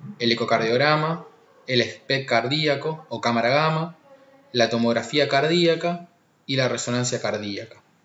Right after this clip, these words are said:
Lo que es importante con, cuando vamos a pedir un método por imagen es, antes de solicitarlo y ver el estudio, hay que conocer a quién se lo vamos a estar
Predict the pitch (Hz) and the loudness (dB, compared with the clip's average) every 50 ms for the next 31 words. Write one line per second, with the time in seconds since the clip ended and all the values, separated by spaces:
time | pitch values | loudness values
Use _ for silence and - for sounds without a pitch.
0 | _ _ _ _ _ _ - _ _ _ _ _ - 147 151 151 233 226 226 190 | _ _ _ _ _ _ -20 _ _ _ _ _ 0 2 2 2 2 2 2 2
1 | 160 - 120 117 113 123 135 156 170 156 - 120 110 110 110 113 - - - 113 | 2 2 2 2 0 -2 -2 -2 -2 -2 -2 -4 -4 -4 -6 -10 -14 -12 -8 -8
2 | 107 110 107 107 113 - - - - - - - 117 113 113 120 135 147 147 131 | -6 -6 -8 -10 -12 -14 -14 -16 -18 -14 -8 -6 -4 -2 0 2 2 0 0 0
3 | 117 107 - 107 107 110 120 139 147 156 147 - - 120 117 120 127 131 131 131 | -2 -2 -2 -4 -4 -2 0 0 -2 -2 -6 -8 -6 -4 -2 -2 -2 -2 -2 -2
4 | 120 120 117 113 113 113 123 147 165 - - 147 120 110 113 - _ _ _ _ | -2 -2 -4 -6 -6 -4 -2 -2 -2 -4 -6 -8 -8 -8 -10 -12 _ _ _ _
5 | _ _ _ _ _ _ _ _ _ _ _ - 180 180 180 180 - - - - | _ _ _ _ _ _ _ _ _ _ _ 2 4 4 4 2 -2 -8 -12 -16
6 | _ _ _ _ _ _ _ _ - 180 196 202 196 180 151 139 - 127 123 117 | _ _ _ _ _ _ _ _ -2 -2 0 0 2 2 2 2 0 0 0 -2
7 | - 127 120 143 156 175 185 185 147 120 113 120 - - - _ _ _ _ _ | -2 -4 -4 -2 -2 -2 0 0 0 0 0 -2 -6 -16 -20 _ _ _ _ _
8 | _ _ _ _ - - - 143 131 117 131 151 180 190 185 - - - - _ | _ _ _ _ -20 -14 -6 -2 0 2 4 4 4 4 2 -4 -10 -16 -20 _
9 | _ _ 127 120 110 110 - - 170 180 196 196 180 143 117 113 120 - - _ | _ _ -8 -8 -8 -8 -4 0 2 2 4 4 2 2 2 0 -4 -8 -18 _
10 | _ _ _ _ _ _ _ _ _ _ _ _ _ _ _ _ _ - 170 185 | _ _ _ _ _ _ _ _ _ _ _ _ _ _ _ _ _ 4 4 4
11 | 185 196 202 170 147 139 127 127 127 - - 185 185 190 185 - 143 127 - 160 | 4 2 -2 -2 0 2 2 2 2 2 2 2 2 0 0 -2 -4 -4 -2 -2
12 | 165 160 - 151 131 131 139 147 143 135 120 110 107 - 127 131 143 - - | -2 -2 0 2 2 2 2 2 0 -4 -6 -8 -6 -4 -4 -4 -4 -6 -10